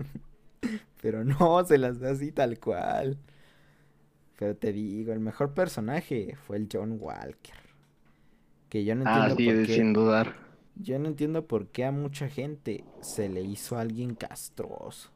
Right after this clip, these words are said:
Speaker 2: Es que están bien babosos, o sea, los tontos. Dijeron, "Nuevo Capitán América", y todos,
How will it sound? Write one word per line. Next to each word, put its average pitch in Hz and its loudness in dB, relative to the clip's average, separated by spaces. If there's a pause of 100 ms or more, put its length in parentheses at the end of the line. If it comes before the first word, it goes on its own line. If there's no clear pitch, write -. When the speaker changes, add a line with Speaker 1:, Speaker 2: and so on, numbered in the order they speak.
(460)
Speaker 2:
Es - -2
que 160 0
están 175 6
bien 196 8
babosos, 143 6
o 131 6
sea, 120 6
los 120 4
tontos. 143 4 (180)
Dijeron, 110 4
"Nuevo 143 6
Capitán 110 4
América", 135 6
y 92 2
todos, 104 4